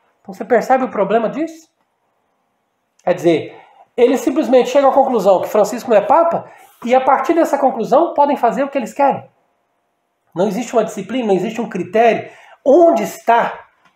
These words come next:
a coerência católica para nós sabermos se essas pessoas são católicas ou não?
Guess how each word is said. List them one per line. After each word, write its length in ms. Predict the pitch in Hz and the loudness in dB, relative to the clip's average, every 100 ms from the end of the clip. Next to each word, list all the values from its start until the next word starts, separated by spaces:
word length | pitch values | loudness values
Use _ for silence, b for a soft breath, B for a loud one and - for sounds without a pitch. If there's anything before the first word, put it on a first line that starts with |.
| _ _ _ _ | _ _ _ _
a 80 | - | -14
coerência 800 | - 233 226 202 226 277 - 165 | -2 4 6 6 4 0 -2 -4
católica 600 | - 175 - 208 226 - | -2 -2 2 2 2 0
para 120 | 196 | 2
nós 200 | 202 208 | 4 2
sabermos 460 | 196 156 196 226 - | 0 2 2 2 -2
se 240 | - 220 | -6 0
essas 280 | 240 - 240 | 0 0 -6
pessoas 440 | 233 196 233 220 | -6 -4 -2 -2
são 140 | - 247 | -2 -2
católicas 480 | 208 - 214 226 214 | 0 2 0 0 -4
ou 100 | 208 | -2
não? 260 | 208 226 | -2 -4